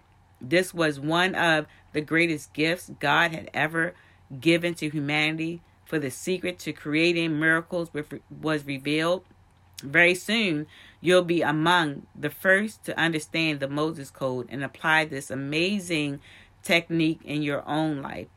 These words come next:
but only if you choose to embrace it yourself. Let's examine some of the passages from the book of Exodus that describes this conversation with God. It begins by saying, "God called him,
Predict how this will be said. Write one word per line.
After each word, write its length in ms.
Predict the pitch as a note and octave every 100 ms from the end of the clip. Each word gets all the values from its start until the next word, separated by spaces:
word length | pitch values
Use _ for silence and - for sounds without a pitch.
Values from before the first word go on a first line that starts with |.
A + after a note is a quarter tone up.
| -
but 160 | D3+
only 560 | - G#3+ B3+ G#3+ B2+ C3+ _ _ -
if 200 | D3 D#3
you 100 | D#3+
choose 380 | - G3+ F#3+
to 120 | F3+ D#3+
embrace 460 | D3 D#3 E3+ E3
it 140 | C#3 -
yourself. 500 | C3+ - D3 A2 - _ _ _ - -
Let's 240 | E3+ G3
examine 580 | G3 D#3 F#3+ F#3+ E3+ D3+
some 200 | - D#3
of 120 | D3
the 80 | C#3+
passages 600 | - E3 E3+ C#3 C#3 C3+
from 220 | - C#3+
the 80 | C3+
book 300 | C3+ E3 - - - -
of 160 | C#3+ C#3
Exodus 500 | - D#3 - C#3 C#3
that 200 | - C3+
describes 560 | C3+ - F#3 F#3+ F3+ E3+
this 140 | D3
conversation 800 | - D#3 D3 C#3 F3 G3+ G#3 C#3+
with 160 | C#3 -
God. 400 | E3 F3 C3 - - - - -
It 120 | D#3+
begins 380 | E3+ E3 F3+ G3
by 220 | G3 E3+
saying, 540 | - F3+ F#3 C3+ G#2+ - - - - -
"God 360 | E3+ F#3+ G#3
called 380 | - F#3+ G3 G3+
him, 440 | F#3+ D3+ B2 C3